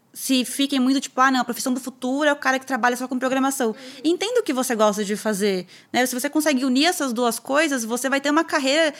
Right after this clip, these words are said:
Speaker 1: de ascensão. É muito difícil trabalhar com alguma coisa que você não gosta, ou você, tipo, faz cinco anos e fala, "Meu, o que que eu tô fazendo aqui?" E é terrível, né, quando você se depara com esse cenário, né?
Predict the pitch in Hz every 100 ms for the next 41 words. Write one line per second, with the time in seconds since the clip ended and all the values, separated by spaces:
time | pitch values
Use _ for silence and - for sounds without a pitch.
0 | - - 247 247 247 226 - 214 196 185
1 | - 233 262 302 381 415 311 269 269 254
2 | 247 247 254 226 247 233 233 208 233 226
3 | 262 247 269 226 196 - - 240 240 294
4 | 320 302 277 269 247 277 233 208 - 466
5 | 453 415 403 320 311 349 349 269 240 -
6 | - - - 240 247 359 320 370 302 226
7 | 220 233 311 226 220 233 220 - 226 247
8 | 233 226 226 220 - 226 202 190 190 196